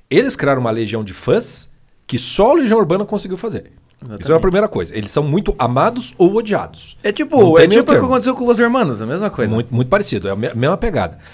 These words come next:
Speaker 1: Tanto que em noventa e um, quando eles tocam no, no Rock in Rio, o New York Times destacou o show deles como um dos melhores. Aqui no Brasil sequer foi citado no, no,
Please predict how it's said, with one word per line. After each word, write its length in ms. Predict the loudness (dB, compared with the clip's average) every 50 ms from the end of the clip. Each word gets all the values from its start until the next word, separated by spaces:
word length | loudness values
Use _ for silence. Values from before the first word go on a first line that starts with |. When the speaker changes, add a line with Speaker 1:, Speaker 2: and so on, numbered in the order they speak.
| -18 -4 0
Speaker 1:
Tanto 220 | 0 2 2 0
que 140 | -2 -2 -2
em 120 | -2 0
noventa 460 | 0 0 0 0 0 -2 -2 -2 -4 -2
e 100 | -2 -2
um, 120 | -4 -4
quando 160 | -4 -4 -4
eles 180 | -4 -6 -6 -4
tocam 280 | -2 -4 -2 -2 -4
no, 140 | -6 -6 -6
no 120 | -8 -8 -8
Rock 260 | -8 -8 -8 -8 -8
in 20 |
Rio, 300 | -4 -2 0 0 0 -2 -4
o 120 | -4 -4
New 180 | -2 0 0 0
York 180 | 0 0 -2
Times 280 | -2 -2 -2 -2 -2 -4
destacou 440 | -8 -8 -8 -8 -8 -6 -4 -4 -4
o 40 | -4
show 160 | -6 -8 -8
deles 200 | -6 -6 -8 -8 -8
como 140 | -8 -8 -8
um 20 |
dos 100 | -8 -6
melhores. 460 | -6 -4 -2 -2 -2 -4 -6 -10 -18 _ -20 _ _ -12
Aqui 180 | -10 -6 -4 -4
no 60 | -2
Brasil 220 | -2 -2 -4 -4
sequer 240 | -6 -8 -6 -6 -6
foi 120 | -6 -6
citado 460 | -8 -10 -12 -12 -6 -6 -4 -4 -4 -6
no, 120 | -8 -8 -10
no, 420 | -12 -12 -12 -10 -10 -8 -8 -8